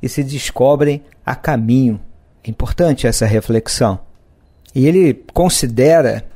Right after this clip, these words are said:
que é a oração que nos permite o voo de águia, que nos leva para além de todos os limites. Lembrando que o tema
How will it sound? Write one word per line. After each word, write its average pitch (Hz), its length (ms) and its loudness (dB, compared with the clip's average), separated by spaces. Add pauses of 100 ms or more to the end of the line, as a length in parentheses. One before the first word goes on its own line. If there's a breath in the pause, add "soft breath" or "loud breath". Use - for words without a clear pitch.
(600 soft breath)
que 180 360 0 (280)
é 185 300 2
a 170 160 2
oração 190 800 0 (680 soft breath)
que 190 140 -2
nos 220 240 0
permite 202 760 0
o 160 200 2
voo 170 400 2
de 123 160 0
águia, 101 520 -2 (680 loud breath)
que 185 100 0
nos 185 220 2
leva 214 440 4
para 190 440 -2
além 208 320 4
de 220 120 2
todos 233 520 0
os 233 140 0
limites. 160 880 -2 (500)
Lembrando 120 520 2
que 180 180 0
o 139 100 2
tema 123 540 0